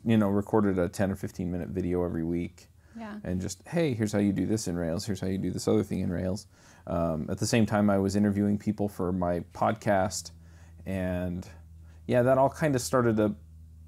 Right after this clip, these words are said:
Speaker 1: peter out once I went freelance in, uh, twenty ten.
Speaker 2: Okay.
Speaker 1: So, uh, I think I released my last episode of that particular podcast in January or February of twenty eleven.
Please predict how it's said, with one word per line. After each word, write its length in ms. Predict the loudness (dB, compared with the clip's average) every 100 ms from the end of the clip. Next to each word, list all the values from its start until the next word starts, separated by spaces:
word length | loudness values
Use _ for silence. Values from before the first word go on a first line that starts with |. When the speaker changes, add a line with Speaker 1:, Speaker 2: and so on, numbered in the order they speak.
| -18 -18 -18
Speaker 1:
peter 360 | -4 2 4 6
out 140 | 4
once 180 | 4 0
I 60 | 2
went 180 | 0 -2
freelance 540 | 0 0 0 -2 -4
in, 360 | -2 -2 -2 -4
uh, 220 | -6 -8
twenty 280 | -6 -4 -4
ten. 420 | 0 0 2 -2 -8 -20 -20 -20 -20
Speaker 2:
Okay. 160 | -18 -18 -20 -20 -20 -20 -20 -20 -20 -20 -20 -20
Speaker 1:
So, 400 | -4 2 2 4
uh, 240 | 4 2 2
I 60 | 2
think 220 | 0 2
I 20 |
released 400 | 4 4 2 2
my 100 | 0
last 380 | 4 4 2 -2
episode 460 | -4 -4 0 0 2
of 160 | 0
that 260 | 0 -2 -4
particular 420 | -8 -6 -4 -4
podcast 680 | -2 -2 -2 0 -2 -2 -8
in 560 | -6 -4 -4 -4 -6 -8
January 520 | -6 -4 -2 -2 -2
or 100 | -4
February 460 | -4 -4 -2 -2 -4
of 80 | -6
twenty 200 | -8 -6
eleven. 320 | -4 -4 -6